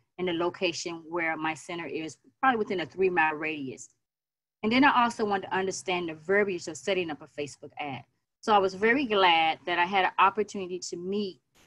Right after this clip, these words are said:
Dan, and we both graduated with a, uh, small business, Goldman Sachs, and we were cohort eighteen graduates. So I'm glad I met you, Dan, and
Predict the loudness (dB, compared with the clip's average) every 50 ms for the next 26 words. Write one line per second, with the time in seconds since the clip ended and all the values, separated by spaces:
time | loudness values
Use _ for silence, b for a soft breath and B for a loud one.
0 | _ _ 0 2 4 4 4 2 0 -2 -6 -10 _ -8 -6 -4 -4 -4 -2 -2
1 | 0 -2 0 2 2 2 2 2 0 -2 0 2 2 2 2 0 -4 -6 -4 -4
2 | -4 -4 -6 -8 _ _ _ _ -10 -10 -10 -10 _ -10 -6 -6 -4 -4 -4 -4
3 | -4 -4 -4 -4 -6 -8 -10 -2 2 4 4 4 4 4 2 2 2 0 -6 -8
4 | -8 -6 -2 0 0 0 0 -2 -6 -8 -4 0 0 0 0 -2 -6 -12 -14 -14
5 | -12 -12 -10 -10 -8 -10 -10 -8 _ -2 -2 -2 0 0 2 2 2 0 -2 -4
6 | -6 -6 -6 -8 -10 -10 -8 -6 -4 -4 -4 -6 -8 -14 -20 _ -12 -8 -6 -6
7 | -6 -6 -8 -8 -10 -10 -10 -8 -6 -4 -2 0 0 0 2 2 0 0 -2 -4
8 | -10 -8 -6 -4 -2 -2 -4 -4 -6 -8 -12 -14